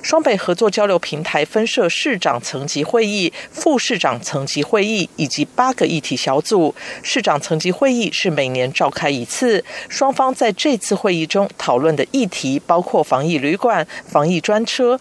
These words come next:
防灾式训练、捷运及校园防疫措施、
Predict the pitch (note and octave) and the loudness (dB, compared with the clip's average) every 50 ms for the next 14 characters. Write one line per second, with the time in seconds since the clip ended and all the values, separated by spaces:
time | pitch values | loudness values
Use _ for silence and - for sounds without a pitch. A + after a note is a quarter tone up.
0 | - - - - - D#3+ D#3 F3 - A#3 A3 A#3 - - - G3+ - - C4 A#3 | -4 -12 -6 -2 0 0 2 2 2 2 2 2 0 -2 -2 -2 -2 -2 -2 0
1 | A3 A#3+ B3 A3 F#3+ F3 - - - - - - - F3 F3+ A3+ C4+ C4+ A3 F#3 | 0 2 2 2 0 -2 -4 -8 -18 -14 -6 -2 2 2 2 2 2 2 0 0
2 | - - C#3 C#3+ - - C4+ A3+ G3 D#3+ D#3 E3 - - C#3 C#3 F3 F3+ D#3+ - | 0 -2 -4 -2 0 0 2 2 2 2 0 0 0 0 0 2 2 0 -2 -2
3 | - - G3 C#3+ C3+ - - - A3+ B3 B3 B3 | -2 0 0 0 0 -2 -2 -2 -2 -2 -2 -2